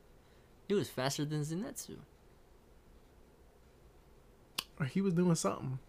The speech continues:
Speaker 2: He was doing something. I feel like instead of cutting the tentacles, whatever you wanna call 'em,
Speaker 1: Mm-hmm.
Speaker 2: and burning them, it delayed their regeneration, too.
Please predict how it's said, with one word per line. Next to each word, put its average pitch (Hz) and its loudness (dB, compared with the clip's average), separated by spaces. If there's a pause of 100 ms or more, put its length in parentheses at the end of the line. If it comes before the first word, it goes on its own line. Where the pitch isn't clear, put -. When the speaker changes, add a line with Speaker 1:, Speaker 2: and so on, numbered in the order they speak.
(480)
Speaker 2:
He 165 6
was 180 6
doing 165 6
something. 147 2 (420)
I 175 6
feel 247 12
like 220 12
instead 170 8
of 135 8
cutting 160 8
the 127 6 (760)
tentacles, 117 -2
whatever 123 2
you 120 -2
wanna 120 0
call 123 8
'em, 120 -4
Speaker 1:
Mm-hmm. 104 -2 (120)
Speaker 2:
and 120 2
burning 131 10
them, 113 0 (1040)
it 131 6
delayed 131 10
their 127 8 (180)
regeneration, 123 4
too. 120 6